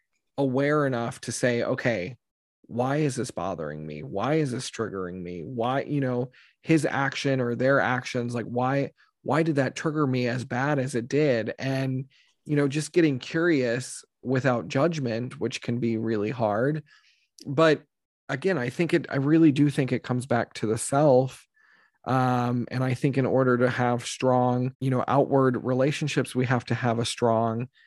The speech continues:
sense of self and a strong, uh, you know, belief in ourselves and all of these kind of things. But it, it's challenging because, you know, our egos, g-,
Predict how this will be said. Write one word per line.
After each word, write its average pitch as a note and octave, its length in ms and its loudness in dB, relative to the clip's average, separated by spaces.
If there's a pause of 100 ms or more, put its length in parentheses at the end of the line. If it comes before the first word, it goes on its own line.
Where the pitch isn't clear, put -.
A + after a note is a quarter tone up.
(480)
sense - 400 -2
of A2+ 100 -2
self A#2 400 0
and A2+ 120 -2
a G#2+ 60 -4
strong, A2+ 720 -2 (460)
uh, G#2 480 -4
you C3 140 -2
know, A2 120 -2
belief A#2+ 480 0
in A#2 60 2
ourselves A2 460 0
and A#2 80 0
all A#2 180 4
of A#2 80 0
these A#2 160 0
kind A#2+ 160 -2
of A2+ 100 -4
things. C#3+ 360 0
But B2 280 0 (520)
it, D#3 240 4
it's E3 260 -2
challenging C#3 880 -2 (120)
because, C#3 600 2 (680)
you C#3+ 120 2
know, C3+ 340 2 (180)
our C#3+ 160 2
egos, C#3 640 4 (220)
g-, G#2+ 60 -2